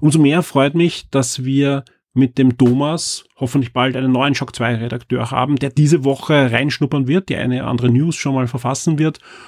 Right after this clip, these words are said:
Und schöne Grüße an dieser Stelle, weil ich weiß, der hört auch zu und freue mich sehr, dass wir da auch Unterstützung kriegen.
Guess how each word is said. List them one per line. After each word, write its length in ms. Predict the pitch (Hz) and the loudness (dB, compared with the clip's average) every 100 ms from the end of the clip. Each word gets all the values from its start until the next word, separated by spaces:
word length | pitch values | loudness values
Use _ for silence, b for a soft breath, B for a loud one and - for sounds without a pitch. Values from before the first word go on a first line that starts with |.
| B | B
Und 300 | - 127 127 | -2 2 2
schöne 160 | 123 135 | 2 2
Grüße 240 | 160 170 | 4 4
an 80 | 135 | 4
dieser 160 | 120 117 | 4 2
Stelle, 320 | 127 123 165 | 0 0 0
weil 100 | 123 | -2
ich 80 | 113 | -2
weiß, 240 | 117 - | -2 -2
der 300 | - 131 110 - _ | -6 -4 -4 -6 _
hört 180 | 123 123 | 0 0
auch 100 | 120 | -4
zu 360 | - 143 180 B B B B | 0 2 2 B B B B
und 300 | 127 120 120 | 0 2 2
freue 160 | 135 | 2
mich 100 | 131 | 2
sehr, 160 | - 123 | 2 0
dass 180 | 127 - | 0 -4
wir 60 | |
da 220 | 123 120 117 | -2 0 0
auch 180 | 113 | -2
Unterstützung 420 | 131 123 - 123 120 | -6 -6 -4 0 2
kriegen. 340 | 123 139 175 | 4 2 0